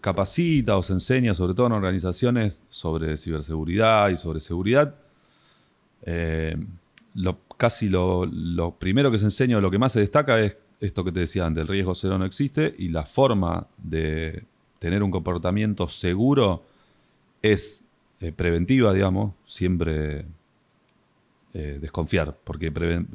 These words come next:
eh, en estos temas me parece que la prevención es estar siempre a la defensiva. Este, este término también que se usa para, para la conducción de, de automóviles y demás, eh, siempre hay que manejar o hay que conducir a la defensiva. Bueno, a la defensiva no quiere decir,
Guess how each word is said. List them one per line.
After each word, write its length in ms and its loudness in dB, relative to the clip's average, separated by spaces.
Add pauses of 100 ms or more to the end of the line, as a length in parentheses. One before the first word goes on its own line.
eh, 280 -4
en 80 2
estos 320 0
temas 240 2
me 100 0
parece 220 -2
que 80 -2
la 100 0
prevención 460 0
es 80 2
estar 300 -2
siempre 340 0
a 20 0
la 80 0
defensiva. 540 -6 (800)
Este, 360 -2
este 180 -6
término 320 2
también 260 0
que 80 -2
se 100 -6
usa 200 -4
para, 520 -4 (920)
para 180 -2
la 80 -2
conducción 560 0
de, 260 -4
de 100 -8
automóviles 800 0
y 40 -6
demás, 420 -2
eh, 480 -12
siempre 340 -4
hay 60 -4
que 100 -4
manejar 520 -2
o 100 -2
hay 80 -4
que 100 -10
conducir 480 -2
a 60 2
la 80 -2
defensiva. 680 -2 (280)
Bueno, 220 -4
a 40 -4
la 60 -4
defensiva 360 -4
no 80 -6
quiere 180 -4
decir, 380 -6